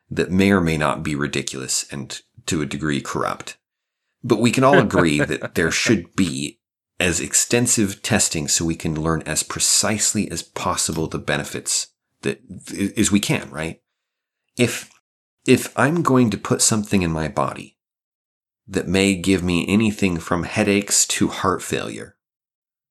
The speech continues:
Speaker 1: as is often the
Speaker 2: Mm-hmm.
Speaker 1: case when you're putting drugs in your body, uh, it's, you, you look at <laughs> you know, varies a lot. Um,
Speaker 2: Yeah.
Speaker 1: you want to know exact-,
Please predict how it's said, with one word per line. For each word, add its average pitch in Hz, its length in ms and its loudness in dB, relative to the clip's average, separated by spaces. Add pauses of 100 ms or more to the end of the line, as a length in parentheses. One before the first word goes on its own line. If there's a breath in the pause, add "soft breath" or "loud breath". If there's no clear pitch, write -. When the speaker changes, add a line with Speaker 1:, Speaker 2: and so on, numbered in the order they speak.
(260)
Speaker 1:
as 85 200 2
is 82 240 -4
often 98 380 2
the 85 80 2
Speaker 2:
Mm-hmm. - 120 -6
Speaker 1:
case - 460 -2 (400)
when 85 160 -2
you're 76 80 -4
putting 71 340 -6
drugs 67 340 -2
in 71 80 -6
your 69 120 -10
body, 71 400 -4
uh, 62 260 -10
it's, 73 260 -12
you, 60 140 -6
you - 160 -12 (420)
look - 220 -6
at - 140 -4
<laughs> - 0 -
you 104 80 0 (180)
know, 82 120 -2
varies 80 380 0
a 76 60 -2
lot. 73 340 -2 (440 loud breath)
Um, 76 320 0 (920 loud breath)
Speaker 2:
Yeah. 113 320 -6
Speaker 1:
you 107 280 4
want 147 280 2
to 151 120 2
know 117 280 4
exact-, 110 640 0